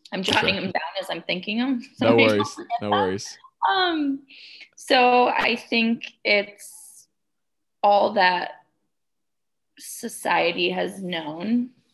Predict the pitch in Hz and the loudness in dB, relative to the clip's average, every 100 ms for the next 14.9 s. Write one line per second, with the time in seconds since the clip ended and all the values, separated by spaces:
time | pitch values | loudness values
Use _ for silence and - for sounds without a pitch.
0 | _ _ 113 113 113 127 _ _ _ _ | _ _ -6 -2 -4 -6 _ _ _ _
1 | _ 185 185 175 170 180 185 170 170 165 | _ -2 0 -2 -4 2 4 4 2 2
2 | 170 - - - 165 170 165 160 156 151 | 2 -4 -14 -4 -4 -2 0 0 0 -2
3 | 160 - - - - _ _ 110 - 87 | -4 -8 -12 -20 -20 _ _ -12 -8 -10
4 | 110 _ _ _ _ _ _ _ _ - | -10 _ _ _ _ _ _ _ _ 0
5 | 220 208 208 202 196 196 196 202 190 - | 2 4 4 4 4 2 0 -4 -10 -4
6 | 185 190 196 196 196 - 220 196 190 185 | -4 -2 -4 -6 -10 -6 -4 -2 -4 -2
7 | 180 180 202 - 190 196 190 190 180 - | 0 -2 -4 -2 -4 -4 -4 -4 -4 -4
8 | 185 175 175 185 - 170 156 156 165 185 | -2 -2 -2 -14 -8 -4 -2 -2 -6 -10
9 | _ _ _ 190 185 - - 208 190 185 | _ _ _ -8 -8 -14 -6 -4 -2 -2
10 | 175 160 165 180 190 _ _ _ - - | -2 -2 -2 -4 -10 _ _ _ -20 -20
11 | - - 202 208 202 - - 202 202 190 | -8 -2 0 0 -6 -10 -8 -8 -6 -2
12 | 185 180 180 185 - _ _ _ _ _ | 2 2 0 -2 -10 _ _ _ _ _
13 | _ _ _ _ _ _ _ _ _ _ | _ _ _ _ _ _ _ _ _ _
14 | _ _ _ _ - 226 254 269 277 | _ _ _ _ -6 0 2 2 0